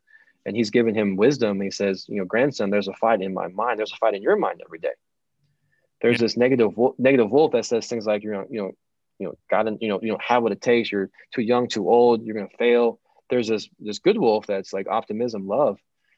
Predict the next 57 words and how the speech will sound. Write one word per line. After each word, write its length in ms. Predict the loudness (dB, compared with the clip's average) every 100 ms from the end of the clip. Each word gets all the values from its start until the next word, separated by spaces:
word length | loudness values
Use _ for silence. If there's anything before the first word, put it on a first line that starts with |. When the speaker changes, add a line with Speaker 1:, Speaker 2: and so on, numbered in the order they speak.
| _ -10
Speaker 1:
you 60 |
know, 40 | -6
just 140 | 0
really 140 | 2
how, 160 | 4 4
like, 200 | 4 0
Christ 400 | -4 0 0 -2
sees 220 | -14 -16
us, 180 | -20 -18
like, 120 | -16
the 80 | -10
best 220 | -6 -6
version 240 | -6 -6 -8
Speaker 2:
Mm-hmm. 80 | -14
Speaker 1:
of 40 |
us. 140 | -16 -20 _ _ _ _ _ _ -10
That's 160 | -8
that 120 | -8
good 140 | -6 -4
wolf. 260 | -4 -6
And 160 | -8 -8
the 40 | -4
grandson's, 540 | -4 -4 -6 -10 -16 -10
grandson 800 | -6 -6 -6 -12 _ -10 -8 -6
says, 180 | -6 -4
"Well, 120 | -4
who 140 | -2
wins?" 440 | -2 -4 -6 -14 -20 _ _ _ _ _ _ _ _ _ _ _ _ _ _ _ _ _ _ _ _ _ _
Jeff, 200 | 0 2
have 120 | 2 2
you 80 |
heard 160 | 2 2
this, 240 | -2 -6 -8
this 120 | -10 -6
before? 320 | -6 0 2
Speaker 2:
I've 160 | 2
not. 400 | 2 2 2 0 -8
I've 120 | -6
not. 360 | 0 0 -2 -8 _ -6
I'm 180 | 4
Speaker 1:
Okay, 80 | 6 8
Speaker 2:
almost 120 | 8
Speaker 1:
so 60 | 6
I'm 40 | 6
Speaker 2:
on 40 |
the 60 | 6
edge 60 | 6
Speaker 1:
asking, 100 | 6
Speaker 2:
of 40 | 4
my 60 |
Speaker 1:
I'm, 40 | 4
Speaker 2:
seat. 200 | 2 -2
Speaker 1:
so, 300 | 2 4 4 -6 _ _ 4
Speaker 2:
Who 80 |
Speaker 1:
so, 100 | 8 10
Speaker 2:
wins? 300 | 8 2 2
Speaker 1:
so, 420 | 6 6 4